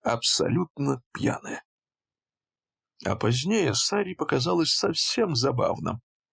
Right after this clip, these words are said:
если бы приступ был вызван норкой Маргарет Лэндли. Тот крошечный кусочек норочки,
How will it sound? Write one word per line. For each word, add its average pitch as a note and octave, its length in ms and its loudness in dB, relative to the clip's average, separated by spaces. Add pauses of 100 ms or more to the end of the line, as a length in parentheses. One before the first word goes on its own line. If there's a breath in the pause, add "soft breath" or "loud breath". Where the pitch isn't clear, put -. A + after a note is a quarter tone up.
(160)
если B2+ 320 2
бы - 160 0
приступ F3 440 0
был F3 340 2
вызван D#3+ 540 0
норкой D3 600 2
Маргарет A2 680 0
Лэндли. - 580 -4 (1400)
Тот G3+ 280 2
крошечный C#3 580 0
кусочек C3+ 480 -2
норочки, - 760 0